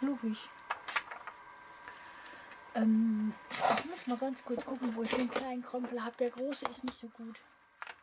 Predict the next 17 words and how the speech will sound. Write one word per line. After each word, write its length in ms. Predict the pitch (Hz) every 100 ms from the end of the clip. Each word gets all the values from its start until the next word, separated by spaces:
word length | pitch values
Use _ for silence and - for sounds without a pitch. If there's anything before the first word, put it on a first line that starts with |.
| - - -
Versuchen 400 | 359 330 247 226
wir 80 | 226 220
das 140 | 214
mal 220 | 233 233 226
ein 480 | - - - - -
bisschen 300 | 392 - 247
abzukrempeln. 840 | 240 - - 254 - 226 220 269 349 466 - - - - - - - - - - - - - - - - - - -
Ne, 140 | 226 220
das 200 | 349 -
hat 160 | 262
nicht 160 | - -
geklappt. 640 | - - 320 349 _ - -
Man 180 | 233 214
muss 140 | 214
es 100 | - -
genau, 480 | - 165 185 269 330 349 - - - - - - - - - - - - - - - - - - -
bitte, 260 | - -